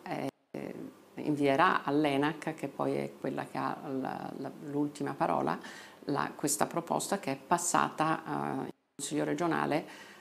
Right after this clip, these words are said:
pur con una maggioranza, eh, n-, non,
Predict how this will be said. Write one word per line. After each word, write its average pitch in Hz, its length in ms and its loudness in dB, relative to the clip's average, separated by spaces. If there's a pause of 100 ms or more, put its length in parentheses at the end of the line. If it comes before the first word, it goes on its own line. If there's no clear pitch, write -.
(160)
pur 185 220 8
con 185 140 2
una 156 160 4
maggioranza, 151 920 4
eh, 139 1000 0
n-, 156 300 0
non, 151 400 2